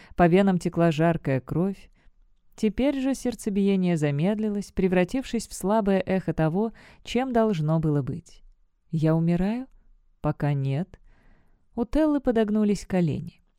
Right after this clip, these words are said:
а Джекс весело сверкнул глазами. «Это так забавно, что даже не хочется говорить. Однако должен. У тебя еще есть шанс спастись».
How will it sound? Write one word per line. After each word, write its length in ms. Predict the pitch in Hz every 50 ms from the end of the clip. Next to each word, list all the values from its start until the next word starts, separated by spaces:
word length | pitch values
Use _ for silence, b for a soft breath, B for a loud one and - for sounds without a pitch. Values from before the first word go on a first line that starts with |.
| _ _ _
а 140 | - 151 170
Джекс 420 | 165 156 147 170 196 202 - - -
весело 400 | 151 165 180 - - 160 156 151
сверкнул 480 | - 156 156 156 - - 165 170 165
глазами. 580 | 143 147 151 160 147 127 - - - - - - _ _ _ - - _ _ _ -
«Это 180 | - 170 - 170
так 220 | - 185 190 175
забавно, 520 | 165 165 160 156 175 196 214 196 175 151
что 200 | 135 - - 160
даже 180 | 156 170 175 170
не 140 | 170 170 165
хочется 400 | - 190 202 202 - - - 247
говорить. 520 | 226 262 269 277 262 190 123 - - - B B B B B B
Однако 460 | - 175 170 175 196 220 - - 254
должен. 500 | 196 165 160 151 151 147 165 180 190 - - -
У 80 | - 220
тебя 320 | - - 220 196 233 247
еще 320 | 269 285 269 - - 294
есть 480 | 294 277 220 170 139 139 143 139 - -
шанс 480 | - - 196 196 196 190 196 - - -
спастись». 800 | - - - - 202 202 - - - - 196 202 196 - -